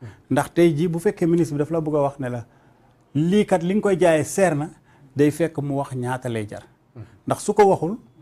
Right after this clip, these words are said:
Speaker 2: su fekkee ne aayewuñ dara, soo ko defee tooro.
Speaker 1: D'accord. Alors, ministre du commerce, wax nga ko, euh, est-ce que, euh, inactivité boobu, manque de proactivité boobu noonu,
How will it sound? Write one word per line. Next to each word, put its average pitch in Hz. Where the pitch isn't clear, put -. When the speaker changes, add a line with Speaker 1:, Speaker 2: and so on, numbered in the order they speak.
Speaker 2:
su -
fekkee 165
ne 165
aayewuñ 165
dara, 131
soo 170
ko 156
defee 143
tooro. 131
Speaker 1:
D'accord. 113
Alors, 120
ministre 143
du 123
commerce, 117
wax 123
nga 117
ko, 107
euh, 98
est-ce 160
que, 147
euh, 117
inactivité 147
boobu, 98
manque 143
de 123
proactivité 117
boobu 95
noonu, 92